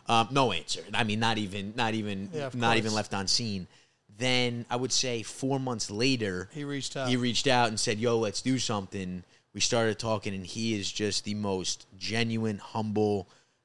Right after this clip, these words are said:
Speaker 1: guy out there. I mean, he's funny. Can't say enough nice things
Speaker 2: Is he
Speaker 1: about
Speaker 2: like a
Speaker 1: him.
Speaker 2: real Zip? You know what a Zip is?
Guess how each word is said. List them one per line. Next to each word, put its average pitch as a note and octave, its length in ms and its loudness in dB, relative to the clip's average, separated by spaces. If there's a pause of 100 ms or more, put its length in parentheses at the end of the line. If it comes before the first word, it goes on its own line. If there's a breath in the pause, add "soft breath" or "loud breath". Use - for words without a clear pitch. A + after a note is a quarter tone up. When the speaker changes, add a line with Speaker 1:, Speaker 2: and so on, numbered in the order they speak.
(120)
Speaker 1:
guy F#2+ 720 2 (320)
out F#2 220 -4
there. D2+ 280 -12
I F#2+ 100 -4
mean, F#2 480 -6 (220)
he's G#2+ 360 -4
funny. G#2+ 640 0 (220 soft breath)
Can't B2 200 0
say A#2 180 2
enough G#2 440 -2
nice G2+ 240 0
things - 120 0
Speaker 2:
Is - 60 4
he B3 80 4
Speaker 1:
about B3+ 140 6
Speaker 2:
like G#3 100 4
a F3+ 60 2
Speaker 1:
him. F3 40 -2
Speaker 2:
real G3 200 4
Zip? F#3 300 0 (840)
You E3+ 60 -16
know F3+ 80 0
what F3+ 80 2
a D#3 40 0
Zip F3 260 0
is? G3+ 300 -2